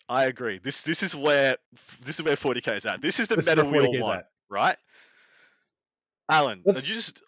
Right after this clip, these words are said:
Speaker 1: I, I was sa-, I was salivating doing these. I was just like,
Speaker 2: <laughs>
Speaker 1: "W-, zero, zero Admech, one Drukhari. How much is the plane flight?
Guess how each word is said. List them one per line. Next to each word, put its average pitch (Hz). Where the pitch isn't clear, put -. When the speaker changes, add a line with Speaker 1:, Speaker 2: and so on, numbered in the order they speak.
Speaker 1:
I, 151
I 190
was 196
sa-, -
I 180
was -
salivating 135
doing 113
these. 101
I 113
was 123
just -
like, 120
Speaker 2:
<laughs> -
Speaker 1:
"W-, 180
zero, 190
zero 156
Admech, 147
one 143
Drukhari. 127
How 170
much 190
is 190
the -
plane 175
flight? 107